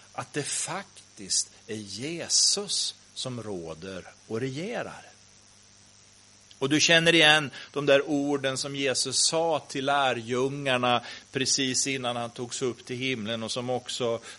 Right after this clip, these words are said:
finns med där på skärmen i Matteus tjugoåtta och nitton.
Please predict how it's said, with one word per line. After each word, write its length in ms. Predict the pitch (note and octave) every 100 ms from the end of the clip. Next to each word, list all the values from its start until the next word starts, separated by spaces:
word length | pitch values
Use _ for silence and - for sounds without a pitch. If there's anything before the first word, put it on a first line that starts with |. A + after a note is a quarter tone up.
| -
finns 440 | B2+ A#2+ A2 -
med 300 | A#2+ A2+ A2+
där 340 | A2 G#2 G2+ G2+
på 380 | G2 - A#2+ A2+
skärmen 600 | - D3 D3 A#2 G#2+ A2+
i 40 |
Matteus 720 | A#2 A#2 - A#2+ A2+ A2 - -
tjugoåtta 840 | - A#2 A#2+ - C3+ B2 - A2+
och 140 | G#2+ G#2+
nitton. 540 | A2 - - F#2+ F#2+